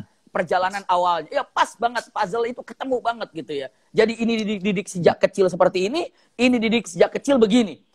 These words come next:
Maka begitu ketemu pas. Kenapa Siti Khadijah itu kepada Rasulullah itu luar biasa. Ini adalah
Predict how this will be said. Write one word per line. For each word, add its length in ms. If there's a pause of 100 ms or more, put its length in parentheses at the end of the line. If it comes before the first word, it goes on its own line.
Maka 240
begitu 280
ketemu 400
pas. 280
Kenapa 600
Siti 240
Khadijah 440
itu 80
kepada 240
Rasulullah 400
itu 80
luar 200
biasa. 520
Ini 240
adalah 320